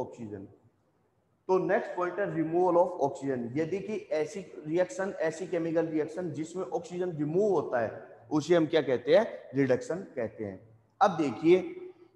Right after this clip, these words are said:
रि-, removal of oxygen का, जैसे example देखो, जैसे water, Water में यदि आपको water का मैंने एक example करवाया था,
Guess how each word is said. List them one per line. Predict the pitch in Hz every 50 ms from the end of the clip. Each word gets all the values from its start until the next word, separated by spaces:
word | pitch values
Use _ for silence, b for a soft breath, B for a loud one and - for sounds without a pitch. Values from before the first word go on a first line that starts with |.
| _ -
रि-, | 156 170 185 - - - - 151
removal | 165 170 170 175 180 185 180 170
of | 170 170 170 - 170
oxygen | 139 - - 147 135 139 143 135
का, | 127 165 175 - - - - - - - - - _ 143
जैसे | 160 175 - - 185
example | 170 143 135 147 139 143 - 190 185
देखो, | 156 139 - - 143 160 165 170 - - - 131
जैसे | 160 185 175 208 190 160
water, | 143 135 131 - - 147 127 104 - - - - - - - - _ _ _ _ _ _ _ _ _ _ _ _ _ _ _ _ _ _ _ _ _ _ _ _ _ _ _ -
Water | 120 127 135 151 156 156 156 - 208 202 196
में | 196 202 196 196 196 185
यदि | 175 170 160 180 202 214 214 190 - - - -
आपको | 156 160 156 - 190 190 190 190 185 - - 160
water | 165 160 160 170 180 175
का | 170 180 175
मैंने | 180 180 170 180 175
एक | 175 - 170
example | 151 143 147 151 143 143 147 175 180
करवाया | 165 147 135 135 127 123
था, | 123 165 180 196 190 190 - - - - -